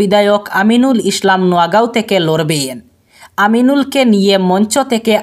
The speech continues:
আনুষ্ঠানিকভাবে সে কথা ঘোষণা করলেন আজমল। বিজেপি গত কয়েক বছর ধরেই মিয়া অথবা পূর্ববঙ্গীয় মূলের মুসলমানদের বিরুদ্ধে সরব। মিয়া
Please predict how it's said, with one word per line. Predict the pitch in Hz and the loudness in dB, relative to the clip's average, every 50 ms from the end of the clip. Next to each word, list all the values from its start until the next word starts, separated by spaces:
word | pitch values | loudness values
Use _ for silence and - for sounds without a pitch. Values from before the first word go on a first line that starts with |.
| - 185 | -2 -2
আনুষ্ঠানিকভাবে | 196 214 247 254 - - 269 254 262 262 262 220 202 185 196 202 | -2 0 -2 -4 -2 -2 -2 -2 -2 -2 0 -2 0 0 0 -4
সে | 196 - 196 190 190 | -2 -2 -4 -4 -2
কথা | - 226 220 233 220 202 | -4 -6 -2 0 -2 0
ঘোষণা | 196 202 214 - 247 247 226 220 220 - | 0 -2 -2 -2 0 0 0 0 -2 -2
করলেন | 196 180 175 175 180 180 180 - 160 165 | -4 -2 0 0 -2 -2 -4 -4 -4 -4
আজমল। | 160 156 165 170 156 135 135 135 127 113 - _ _ _ _ _ _ _ _ _ - - - - - 156 151 | -2 -2 -2 -2 -2 -2 -4 -6 -8 -10 -14 _ _ _ _ _ _ _ _ _ -20 -20 -18 -10 -8 -4 -2
বিজেপি | 190 196 175 165 202 208 208 - 285 294 226 196 | 0 0 2 2 0 0 0 0 0 0 2 0
গত | 202 190 190 - 233 233 233 | 0 -2 0 -2 -2 -2 0
কয়েক | - 247 240 269 262 - 220 | -2 0 0 0 0 0 -2
বছর | 254 254 254 269 247 226 196 | -2 0 0 -2 -2 0 0
ধরেই | 208 202 202 196 202 | 0 2 2 2 2
মিয়া | 180 175 170 170 180 190 226 247 202 - 196 | 0 0 0 0 2 2 0 0 0 -2 -4
অথবা | 196 196 208 196 196 196 196 196 | -2 -2 -2 0 2 0 0 0
পূর্ববঙ্গীয় | - 247 247 240 220 247 269 226 240 233 226 214 196 208 214 214 208 | -2 -2 0 0 2 2 2 2 2 2 2 2 2 2 2 2 2
মূলের | 196 185 175 180 190 190 180 | 2 0 2 2 2 0 0
মুসলমানদের | 175 170 165 - 190 190 190 208 233 247 240 233 240 226 | 0 -2 -2 -4 -2 -2 0 0 0 2 2 0 0 0
বিরুদ্ধে | 180 185 180 185 180 170 175 185 | 0 2 2 2 2 2 0 -2
সরব। | 185 - - 156 151 151 147 135 135 131 - - _ _ _ _ _ _ _ _ - - - - - | -2 -2 -4 -2 -2 -2 -2 -2 -2 -4 -6 -14 _ _ _ _ _ _ _ _ -20 -20 -20 -8 -4
মিয়া | 170 180 190 190 196 220 | 0 0 2 2 2 2